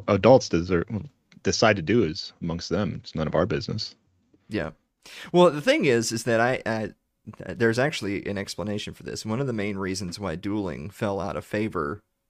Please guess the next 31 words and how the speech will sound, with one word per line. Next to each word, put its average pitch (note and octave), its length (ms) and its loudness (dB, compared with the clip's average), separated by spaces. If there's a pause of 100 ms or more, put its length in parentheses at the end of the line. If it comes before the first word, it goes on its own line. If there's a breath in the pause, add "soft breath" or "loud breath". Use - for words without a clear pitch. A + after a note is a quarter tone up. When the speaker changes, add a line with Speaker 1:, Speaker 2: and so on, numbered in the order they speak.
(160)
Speaker 2:
other, A#2+ 300 4
other A#2 240 6
than G#2+ 160 -4
it F2 120 -4
just, G2+ 280 -10
you C#3 100 -4
know, - 220 -10
it's F#3 420 -6
maybe A#2+ 300 -4
a B1+ 60 -6
little C#2+ 160 -6
bit - 180 -6
barbaric. E2 640 -6 (200)
Speaker 1:
Yeah. G#2+ 380 0 (760 loud breath)
Speaker 2:
But F3 200 8
the D3 100 10
reason D3+ 460 6
why A2+ 240 2
it G2+ 140 0
went A2 180 -2
away G2+ 580 -2
was G#2+ 240 -2
because G2+ 560 -4 (280 loud breath)
even D3 380 4
when A#2 340 0
the G#2 100 2
public B2 460 0
was C#3+ 140 -2
no C#3+ 140 0
longer D3 340 2
dueling, D3+ 500 -2